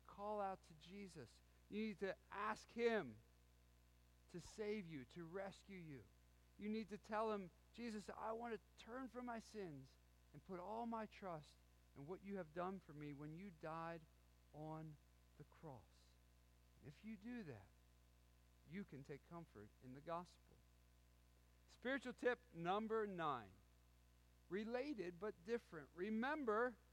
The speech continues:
that our citizenship is in heaven. Most of us, if not all of us, are citizens of the United States.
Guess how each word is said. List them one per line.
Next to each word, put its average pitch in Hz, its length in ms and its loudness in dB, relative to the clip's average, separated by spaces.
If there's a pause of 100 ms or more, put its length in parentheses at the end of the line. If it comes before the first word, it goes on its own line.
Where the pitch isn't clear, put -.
(300)
that 196 240 6
our 269 380 6
citizenship 202 880 -4 (480)
is 170 180 0
in 190 100 2
heaven. 160 400 -2 (2250)
Most 156 340 4
of 202 120 0
us, 214 240 -2
if 147 140 -12
not 117 200 -2
all 151 240 0
of 175 80 -4
us, 175 160 -4 (440)
are 127 100 -8
citizens 135 640 -10
of 117 140 -8
the 123 60 -8
United 120 420 -6
States. 117 380 -14